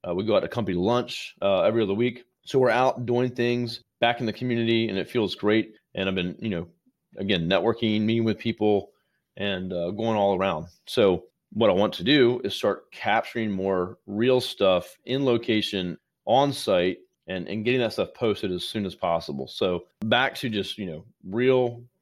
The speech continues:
genuine, just good content creation, you know, with other people that I can tag, and we're, we're back together again. So got a lot of plans to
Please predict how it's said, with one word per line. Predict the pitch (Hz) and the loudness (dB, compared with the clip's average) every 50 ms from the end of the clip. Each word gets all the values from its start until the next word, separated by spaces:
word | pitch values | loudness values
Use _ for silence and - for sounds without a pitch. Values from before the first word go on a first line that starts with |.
| _ _ _ _ _ - | _ _ _ _ _ -10
genuine, | 104 104 120 135 139 139 135 135 135 131 127 120 110 | -4 -2 0 0 2 2 2 2 2 2 2 0 0
just | 120 113 - - - - - | -2 -2 -2 -4 -10 -6 -2
good | 117 117 113 117 | -2 -2 -2 -2
content | - 113 107 107 - - 92 - - _ | -4 -2 -2 -2 -2 -4 -6 -6 -6 _
creation, | - - 113 98 101 101 - - 101 98 98 - _ _ _ _ | -6 -2 2 2 4 2 2 0 -2 -2 -4 -6 _ _ _ _
you | - 95 | -4 -2
know, | 92 87 | -2 -2
with | 71 82 98 98 | 0 0 2 2
other | 101 90 90 | 2 0 0
people | - - 127 - - 113 107 | -2 0 0 2 2 4 4
that | 98 92 87 | 4 4 2
I | |
can | - 85 80 | 2 -2 -6
tag, | - - - 113 110 107 107 107 107 107 104 - _ _ _ _ | -6 -2 0 2 4 4 4 4 4 2 -2 -8 _ _ _ _
and | - - 92 | -10 -6 -4
we're, | 90 90 82 - - | -4 -4 -4 -4 -4
we're | 104 92 | -2 0
back | 82 95 98 - | 2 2 0 0
together | - 95 95 95 85 85 | -2 -2 -4 -2 -2 -4
again. | 80 73 80 80 80 80 82 | -6 -8 -8 -8 -8 -10 -8
So | - - 95 90 87 85 - - _ _ _ _ _ _ - | -4 -2 -2 -2 -2 -4 -6 -12 _ _ _ _ _ _ 0
got | 131 131 | 4 4
a | 135 | 6
lot | 131 127 | 6 4
of | 120 | 4
plans | 135 139 131 127 127 127 117 - - | 4 2 2 4 2 2 0 -2 0
to | 127 120 113 107 104 104 101 - | 2 2 4 4 4 2 0 -2